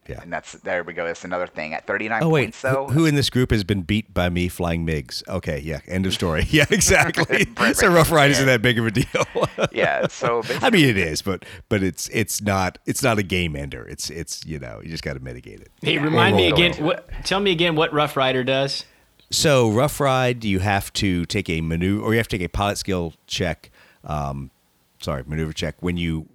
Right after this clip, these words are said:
Speaker 1: burn advantage to maneuver and then shoot.
Speaker 2: Yeah, the plane
Speaker 3: Okay.
Speaker 2: can only
Speaker 3: Rough
Speaker 2: shoot this
Speaker 3: Ride.
Speaker 2: turn if it passes a maneuver test
Speaker 1: Yep.
Speaker 2: first.
Speaker 1: Yep.
Speaker 3: I
Speaker 1: So
Speaker 3: found that
Speaker 2: So that's,
Speaker 3: very
Speaker 2: uh,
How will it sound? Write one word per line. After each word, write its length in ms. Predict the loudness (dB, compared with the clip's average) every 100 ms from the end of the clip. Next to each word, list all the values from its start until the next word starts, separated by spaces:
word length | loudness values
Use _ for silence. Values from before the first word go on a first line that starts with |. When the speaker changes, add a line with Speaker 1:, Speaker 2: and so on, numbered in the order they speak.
| -12
Speaker 1:
burn 400 | -2 0 0 -2
advantage 840 | -6 -2 -2 -2 -4 -6 -10 -12 -8
to 320 | -4 -4 -4
maneuver 680 | -8 -2 0 0 -2 -4 -6
and 180 | -10 -10
then 200 | -8 -10
shoot. 400 | -10 -10 -12 -18 -20 _ _ _ _ _
Speaker 2:
Yeah, 160 | -10 -10 _
the 80 | -14
plane 240 | -4 -4 -4
Speaker 3:
Okay. 80 |
Speaker 2:
can 100 | -8
only 260 | -6 -6 -6
Speaker 3:
Rough 100 | -8
Speaker 2:
shoot 120 | -10 -10
this 120 | -10
Speaker 3:
Ride. 80 | -6
Speaker 2:
turn 180 | -6
if 100 | -8
it 80 | -12
passes 380 | -6 -6 -6 -14
a 40 |
maneuver 380 | -14 -14 -12 -14
test 260 | -12 -12 -12
Speaker 1:
Yep. 100 | -12
Speaker 2:
first. 420 | -10 -10 -12 _ _ -16
Speaker 1:
Yep. 140 | -16 -16 _ -20 -12 -10
Speaker 3:
I 40 |
Speaker 1:
So 60 | 0
Speaker 3:
found 200 | 2 4
that 140 | 2
Speaker 2:
So 60 | 0
that's, 120 | 2
Speaker 3:
very 240 | 4
Speaker 2:
uh, 40 | 4